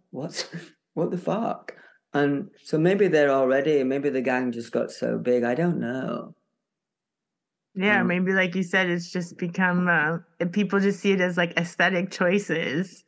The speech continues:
Speaker 2: and not
Speaker 1: Yeah.
Speaker 2: something so threatening.
Speaker 1: Mm. But, but it, but does, is it still required as it, when it, as it was back then? 'Cause, I mean, it was my lifeline.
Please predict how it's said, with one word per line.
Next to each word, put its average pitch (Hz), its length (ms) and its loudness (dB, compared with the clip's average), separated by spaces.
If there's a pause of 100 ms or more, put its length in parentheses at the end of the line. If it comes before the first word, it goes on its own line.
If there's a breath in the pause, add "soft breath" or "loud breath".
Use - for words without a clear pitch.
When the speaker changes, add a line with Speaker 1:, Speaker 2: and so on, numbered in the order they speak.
(200 soft breath)
Speaker 2:
and 175 140 2
not 170 180 2
Speaker 1:
Yeah. - 60 0
Speaker 2:
something 175 400 0
so 170 240 0
threatening. 165 1000 0 (260)
Speaker 1:
Mm. 127 480 0 (760)
But, 127 260 0
but 143 160 2
it, 143 180 2 (320)
but 139 280 0
does, 131 220 0
is 131 240 -2
it 143 140 -4
still 135 280 0
required 131 760 0
as 123 200 -2
it, - 100 -8
when 123 280 0
it, 120 180 -4 (100)
as 120 200 -4
it 123 120 -2
was 120 220 -2
back - 280 -4
then? 120 320 -4
'Cause, - 200 -14
I 131 40 -2
mean, 143 200 0
it 160 80 -2
was 185 120 -2
my 196 140 2
lifeline. 123 760 -2